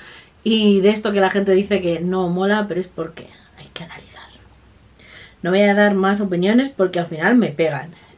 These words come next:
En fin, que nos vemos en la lectura conjunta, que si queréis, pues os podéis suscribir, podéis seguirnos por las redes sociales, podéis seguir a Nieves, podéis seguir a Nieves, seguidla, por favor.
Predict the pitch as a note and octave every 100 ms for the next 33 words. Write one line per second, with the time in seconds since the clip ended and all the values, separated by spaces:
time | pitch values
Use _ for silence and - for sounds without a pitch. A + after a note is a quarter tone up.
0 | - F#3 G#3 F#3 D3+ - - - - G3
1 | F#3 G3 G#3 F#3+ E3+ F3 E3+ E3+ F#3 A#3+
2 | C4 C4+ D4+ - - - - _ _ -
3 | A3 G3+ G3 G#3 F#3+ A3 D4 - G#3 F3+
4 | E3+ F3 E3+ G3+ G3+ D4+ E4 F4+ F4+ C4
5 | G#3 G3 G3+ F#3+ F#3 F#3 F#3+ F#3 G3 G3+
6 | D4+ D4+ C#4 C4 C4+ C#4 C4+ G#3+ F#3+ F#3+
7 | F3+ G3+ B3 B3 A#3+ D4 - - E3 E3+
8 | E3+ E3 F3 G3 G3+ F#3 G3+ G3+ - -
9 | F3 F#3+ G3 D3 D#3 E3+ D3 D3